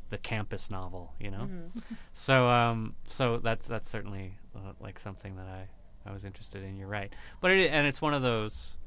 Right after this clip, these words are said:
Speaker 1: coming of age, um, uh, rituals, really, the master's thesis in a way, for a lot of people I know, and, and so it's, it's,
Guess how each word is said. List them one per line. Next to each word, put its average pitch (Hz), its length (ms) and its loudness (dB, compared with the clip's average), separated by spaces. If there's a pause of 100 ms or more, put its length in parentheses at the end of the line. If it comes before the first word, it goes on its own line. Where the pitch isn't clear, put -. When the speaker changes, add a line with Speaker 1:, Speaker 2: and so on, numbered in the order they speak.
(340)
Speaker 1:
coming 120 260 2
of 104 100 -2
age, 104 640 -4 (580)
um, 101 440 -2 (1200)
uh, 92 480 -4 (920)
rituals, 107 520 -4
really, 87 400 -6
the - 80 0
master's 92 420 -4
thesis - 400 -8
in 95 100 -8
a 92 60 -8
way, 92 340 -8 (320)
for - 120 -4
a 107 60 2
lot 101 160 0
of 101 80 -8
people 101 240 -8
I 95 140 -6
know, 101 300 -2
and, 98 280 -6
and 104 180 -4
so 101 220 -4
it's, - 260 -8
it's, - 340 -10